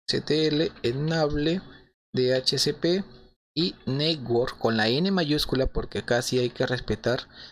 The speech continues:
las mayúsculas y minúsculas. Network, M mayúscula de Manager, Manager. Y listo, se crearon todos los servicios, los enlaces simbólicos.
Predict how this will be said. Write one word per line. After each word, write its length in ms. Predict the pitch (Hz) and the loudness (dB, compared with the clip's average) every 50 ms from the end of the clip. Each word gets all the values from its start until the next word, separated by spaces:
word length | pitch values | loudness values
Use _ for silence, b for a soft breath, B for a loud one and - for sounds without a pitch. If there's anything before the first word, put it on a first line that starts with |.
| B B _ _ _ _ - | B B _ _ _ _ 0
las 240 | 123 123 110 113 117 | 0 0 0 0 0
mayúsculas 600 | 107 107 117 127 131 127 - - 135 131 135 139 | 0 0 2 2 0 0 0 0 0 0 0 0
y 40 | |
minúsculas. 800 | 135 135 139 143 143 139 123 - - 123 117 123 127 - - - - | -2 -2 -2 -2 -2 -2 -2 -2 -2 0 0 0 0 -2 -4 -4 -4
Network, 800 | 113 120 127 131 - 143 131 135 131 135 139 147 147 - - - - - - - - - - _ _ _ _ - | -2 -2 -2 -2 -4 -4 -2 0 2 2 2 2 0 -2 -6 -8 -8 -8 -10 -10 -18 -20 -20 _ _ _ _ -2
M 260 | 131 143 160 170 175 | 0 0 2 2 0
mayúscula 540 | 170 160 143 135 139 135 123 - 135 127 123 | 0 0 0 0 0 0 0 0 2 2 2
de 80 | 120 120 | 2 2
Manager, 520 | 123 131 123 120 117 113 113 123 151 180 - - - - - - | 0 0 0 0 0 0 0 0 -2 -2 -6 -8 -8 -6 -4 -4
Manager. 560 | 113 113 113 110 104 101 98 98 101 117 120 - - - - _ _ - | -2 -2 0 0 0 -2 -2 -2 -4 -6 -8 -12 -14 -20 -20 _ _ -6
Y 100 | - 113 | -4 -2
listo, 280 | 110 113 104 - - - | 0 0 -2 -2 -2 -2
se 160 | - - 92 | 0 0 0
crearon 580 | - 107 110 113 120 123 123 127 123 123 113 - | 0 0 2 2 2 2 2 0 0 -2 -2 0
todos 380 | - 127 131 127 127 127 123 | 2 4 4 4 4 4 2
los 140 | 127 123 120 | 2 0 -2
servicios, 500 | - - 104 107 104 104 - - - - | -2 -2 -2 0 2 0 0 0 0 0
los 220 | 104 101 101 - | 0 2 2 2
enlaces 480 | 98 101 104 104 107 110 - - 113 - | 0 0 0 0 0 0 0 0 0 0
simbólicos. 720 | - 110 107 110 113 110 107 107 104 - - 101 104 | 0 0 2 2 2 2 2 0 -2 -4 -2 -4 -4